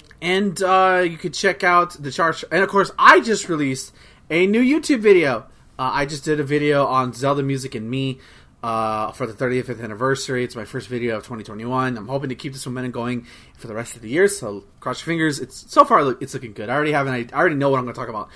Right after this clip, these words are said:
for my next video for February. Um, and, uh, and of course, check out the Chart Shot Gamescast, where every Friday, me, Thomas, uh, and, uh, Justin, and occasionally Tyler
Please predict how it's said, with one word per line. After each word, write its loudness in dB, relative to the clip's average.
for -10
my -6
next -6
video -6
for -14
February. -8
Um, -2
and, 0
uh, 2
and 0
of -4
course, 0
check 0
out 2
the -4
Chart 0
Shot -2
Gamescast, 0
where 0
every 0
Friday, 2
me, 0
Thomas, 0
uh, 2
and, -2
uh, -2
Justin, 0
and -4
occasionally 0
Tyler 0